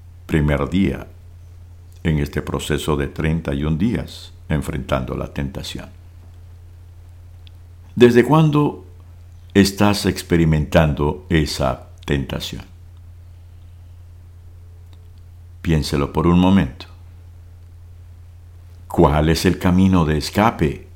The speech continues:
que puedo tener delante de mí? Siempre hay un escape.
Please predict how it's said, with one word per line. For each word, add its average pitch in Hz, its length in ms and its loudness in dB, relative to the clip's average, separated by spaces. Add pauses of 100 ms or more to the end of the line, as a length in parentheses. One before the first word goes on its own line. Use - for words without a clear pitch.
(120)
que 87 100 4
puedo 82 400 4
tener 78 640 0
delante 69 580 -2
de 69 140 -4
mí? 92 320 -2 (2250)
Siempre 90 440 0
hay 65 120 -6
un 67 80 -2
escape. - 500 -8